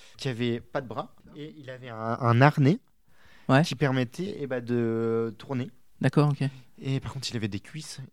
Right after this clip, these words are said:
Speaker 1: <laughs> C'était un ancien militaire.
Speaker 2: D'accord.
Speaker 1: Et je roulais contre lui. Bizarrement, eh ben, je suis arrivé troisième, derrière un Suisse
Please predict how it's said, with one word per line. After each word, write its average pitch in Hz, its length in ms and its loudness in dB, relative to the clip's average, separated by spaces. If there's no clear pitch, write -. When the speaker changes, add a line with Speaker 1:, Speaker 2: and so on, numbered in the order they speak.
Speaker 1:
<laughs> - 580 -6
C'était 143 220 4
un 139 120 10
ancien 165 280 6
militaire. 156 580 6
Speaker 2:
D'accord. 156 380 2
Speaker 1:
Et 139 460 6
je 127 100 2
roulais 151 220 2
contre 196 260 -2
lui. 139 240 -4
Bizarrement, 151 520 6
eh 147 120 0
ben, 147 120 4
je 143 80 -2
suis - 80 -4
arrivé 175 240 -2
troisième, 135 460 2
derrière 143 540 10
un 139 100 12
Suisse - 500 2